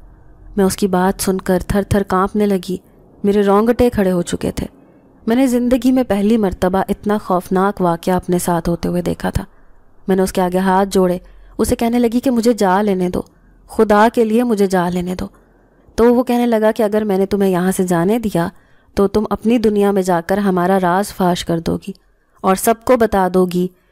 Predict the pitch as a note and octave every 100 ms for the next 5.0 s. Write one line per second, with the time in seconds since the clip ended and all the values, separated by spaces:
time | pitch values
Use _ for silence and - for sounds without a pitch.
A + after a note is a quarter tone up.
0 | _ - - A3 A3 G3 F3+ F#3 F#3+ F#3
1 | F3+ F3+ F3+ E3+ E3+ F3 F3+ F3 E3+ F3
2 | F#3+ _ _ _ _ _ G#3 G#3 A#3+ -
3 | B3 B3 A#3 - - G#3 G#3 F#3 G3 G#3+
4 | F#3+ F3+ F#3+ F#3+ G3 F#3 F3+ F3+ F#3+